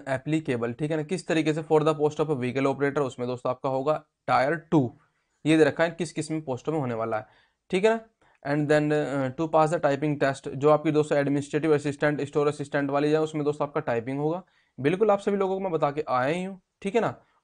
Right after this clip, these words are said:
ओईआर वाली जो आपकी दोस्तों एक other qualification थी उसके हिसाब से उसमें tier टू भी होगा, ठीक है ना। दो, दो टायर में आपका इस कंप्लीट एग्जाम हो रहा होगा, ठीक है।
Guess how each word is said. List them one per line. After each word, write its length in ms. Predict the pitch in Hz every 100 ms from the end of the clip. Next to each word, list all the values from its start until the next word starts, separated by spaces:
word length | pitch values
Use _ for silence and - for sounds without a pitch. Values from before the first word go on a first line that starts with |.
| -
ओईआर 460 | 147 143 156 147
वाली 220 | 147 147 147
जो 80 |
आपकी 180 | 143 143
दोस्तों 280 | 139 139 -
एक 200 | 135 131
other 200 | 131 135
qualification 760 | 135 135 135 131 127 127 135 131
थी 60 |
उसके 280 | 185 135 -
हिसाब 280 | 123 120 110
से 120 | -
उसमें 260 | - 127 160
tier 240 | 151 123
टू 200 | 131 143 123
भी 80 |
होगा, 380 | 151 127 110 107 _ _ _ _
ठीक 60 | 160
है 60 |
ना। 80 | 139
दो, 260 | 131 147 -
दो 220 | 131 147
टायर 300 | 170 139 120
में 80 | 123
आपका 220 | 127 -
इस 120 | 135 127 -
कंप्लीट 380 | 123 120 156 156
एग्जाम 360 | 131 120 139 143
हो 220 | 123 117
रहा 320 | 113 135 190 - _ _ _
होगा, 240 | 151 117 107 _ _ _ -
ठीक 140 | 196
है। 100 | 214